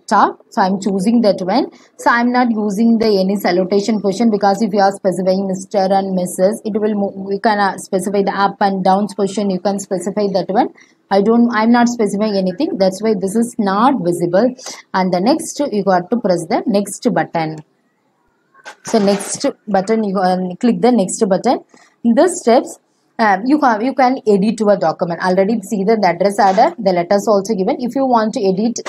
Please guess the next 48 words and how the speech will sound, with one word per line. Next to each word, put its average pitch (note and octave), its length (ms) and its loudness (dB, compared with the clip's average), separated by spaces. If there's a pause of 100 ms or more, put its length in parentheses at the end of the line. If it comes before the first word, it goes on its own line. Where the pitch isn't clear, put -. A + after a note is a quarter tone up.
the G3+ 80 0
document, F#3+ 460 0
you G#3 60 -2
got F#3 180 2
to A3 120 -2
adjust F#3 320 -2
the G3 100 2
space, G#3+ 440 0
everything G3 640 -2
that A#3 220 0
you G#3+ 160 -8
can F3+ 260 -2
do. C4 240 -2 (380)
Click F#3+ 240 0
the A#3 100 2 (100)
edit G3 240 0
document. G#3 560 -2 (340)
See A#3+ 120 2
here, A#3 300 4 (240)
here A#3+ 240 4
suppose A#3+ 400 0
you A3+ 80 0
want G#3 300 0
to A#3+ 60 0
move G#3+ 320 0
the A3+ 80 2
letter G#3 420 2 (380)
up, G3 220 0 (100)
so A#3+ 140 -6
you G#3+ 160 -2
can A3 160 0
move G3 320 -2
it G#3+ 140 -8
like F3 200 -2
this. D#4+ 260 0 (320)
After G#3 320 2
that, C4 200 2
again A3+ 340 2
you B3+ 80 4
want G#3+ 240 2
to B3 80 2
return G3 400 2
the D4+ 180 2 (160)
mail F#3+ 320 2
merge G3 380 0
window. D3+ 500 -2 (800)
So C#4+ 100 0
here, B3+ 360 2